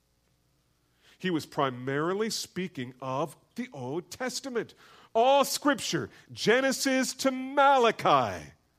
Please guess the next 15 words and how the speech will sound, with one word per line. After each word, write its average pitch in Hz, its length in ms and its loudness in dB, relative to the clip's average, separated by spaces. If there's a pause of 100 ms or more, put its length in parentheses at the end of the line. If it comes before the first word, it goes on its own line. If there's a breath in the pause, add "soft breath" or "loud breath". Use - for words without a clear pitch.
(840)
and 147 140 -2
anything 269 480 2
that 262 160 4
would 233 160 4
come 240 180 0
after 233 400 2
that 196 300 2 (220 loud breath)
that 220 120 0
would 190 120 2
be 220 120 -2
consistent 226 880 -2
with 240 340 4 (300 loud breath)
Genesis 240 720 2
through 240 340 -4
Malachi 220 1160 2